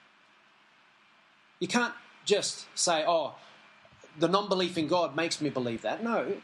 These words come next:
you've got to believe that. You've got to believe that everything that is happened by chance, the complexities that we see in nature,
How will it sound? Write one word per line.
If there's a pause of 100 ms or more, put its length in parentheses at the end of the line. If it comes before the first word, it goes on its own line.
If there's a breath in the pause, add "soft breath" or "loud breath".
(120)
you've
got
to
believe
that. (160)
You've
got
to
believe
that
everything
that
is
happened
by
chance,
the
complexities
that
we
see (360 loud breath)
in
nature,